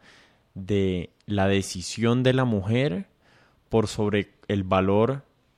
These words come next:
cualquiera que sea que le asignemos a la vida de un niño, a la vida de un feto, a la vida de un embrión. Obviamente que hay algún momento en el proceso de la gestación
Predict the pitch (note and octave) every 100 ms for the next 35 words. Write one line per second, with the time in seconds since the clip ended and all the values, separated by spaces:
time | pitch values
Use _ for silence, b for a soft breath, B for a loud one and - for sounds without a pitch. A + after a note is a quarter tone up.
0 | _ _ _ _ - G#2+ G2 - A2+ A2+
1 | G#2+ - G2 - A2 A2 G#2 F#2 F2 F#2
2 | G#2+ A2 F#2 E2+ E2+ F2+ F#2+ D#2+ F2 A2
3 | F#2 - _ - G2 F2 F#2+ G2+ F2 F2
4 | - A#2+ C3+ C3+ - F#2 E2 E2 F2 F#2+
5 | E2+ F2 F#2 A#2 C3 - - B2 D3 C#3+
6 | C3+ B2+ B2 C3+ D#3+ - - - F#2+ F2+
7 | F2+ F#2 - _ _ G#2+ G#2+ A2+ B2 A#2+
8 | A#2 A#2 A2 A#2 A2+ G#2 - E2+ F2+ G2+
9 | G2+ G2+ G#2 - F2 - - F#2+ F#2 G#2